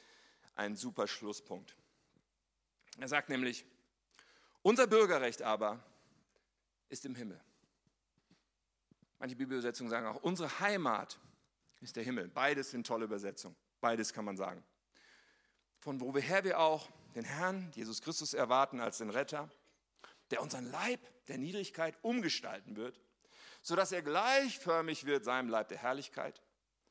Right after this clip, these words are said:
vermöge der Kraft, durch die er sich selbst auch alles unterwerfen kann. Also Paulus beschreibt hier, hey, das, worauf wir zulaufen, das, was unsere Heimat ist, ist der Himmel.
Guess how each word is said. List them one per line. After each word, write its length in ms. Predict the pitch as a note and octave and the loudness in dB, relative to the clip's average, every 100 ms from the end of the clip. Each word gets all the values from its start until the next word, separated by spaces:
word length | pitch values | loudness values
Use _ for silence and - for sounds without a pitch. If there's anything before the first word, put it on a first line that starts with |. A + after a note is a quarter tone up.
| _ _ | _ _
vermöge 460 | - G#2 E3 G#3 | -8 -2 0 0
der 140 | F#3+ D3+ | -2 -4
Kraft, 520 | - A2+ C3+ - - _ - | -4 -6 -6 -10 -20 _ -16
durch 200 | A2 - | -14 -8
die 160 | B2 | -2
er 60 | B2+ | -2
sich 200 | G#2 - | -4 -6
selbst 400 | A2 A2 A2 - | -4 -2 -4 -6
auch 120 | G#2 | -8
alles 220 | G#2 G#2+ | -6 -6
unterwerfen 520 | - G2+ F2+ F#2 - G2 | -8 -10 -8 -10 -12 -16
kann. 200 | - - _ _ - - | -18 -20 _ _ -20 0
Also 260 | - D3 D#3 - - - - | 4 6 4 -2 -20 4 10
Paulus 280 | B3+ D4+ | 10 10
beschreibt 440 | - A#3+ A#3+ B3 B3 | 6 6 10 8 6
hier, 120 | A#3 | 2
hey, 220 | G3 A3 | 4 4
das, 480 | A3+ C#4+ D4 - - - - - | 6 6 4 0 -6 -12 -20 0
worauf 300 | A3+ B3+ C4 | 6 8 8
wir 80 | B3 | 4
zulaufen, 640 | - B3 D3+ A2+ A#2 C#3 - - _ | 2 8 8 8 4 -6 -12 -20 _
das, 260 | G#3 A#3+ A#3 | 8 8 8
was 140 | B3 | 2
unsere 260 | G3+ C#3+ C3+ - - | 2 2 0 2 6
Heimat 360 | A3+ A3 F3 | 6 8 6
ist, 220 | B2+ B2+ | 6 2
ist 140 | D3 - | 0 -2
der 80 | D#3+ | 0
Himmel. 240 | C#3+ | -2